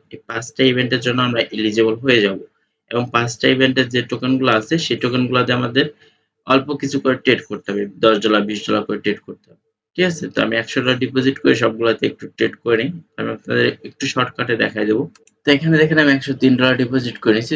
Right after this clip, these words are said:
তো এটাকে আমার ফার্স্টে ট্রান্সফার করে আনফান্ডিং এ নিতে হবে, ঠিক আছে? ফান্ডিং থেকে আনফান্ডিং এ,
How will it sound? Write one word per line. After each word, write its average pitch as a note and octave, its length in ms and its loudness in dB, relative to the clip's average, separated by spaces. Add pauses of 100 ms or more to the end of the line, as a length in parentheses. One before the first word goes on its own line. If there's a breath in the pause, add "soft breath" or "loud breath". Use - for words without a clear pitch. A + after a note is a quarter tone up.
তো - 40 -4 (100)
এটাকে A2+ 280 -2
আমার A2+ 220 -4
ফার্স্টে A2 380 -2
ট্রান্সফার A#2+ 420 0 (100)
করে B2+ 160 2 (400)
আনফান্ডিং A2+ 440 -4
এ - 80 -2
নিতে F#2+ 180 -6
হবে, G2+ 160 -4
ঠিক D3+ 120 2
আছে? D#3 200 -6
ফান্ডিং G#2 240 -4 (100)
থেকে G#2+ 200 -6
আনফান্ডিং G2+ 420 -10
এ, - 20 -4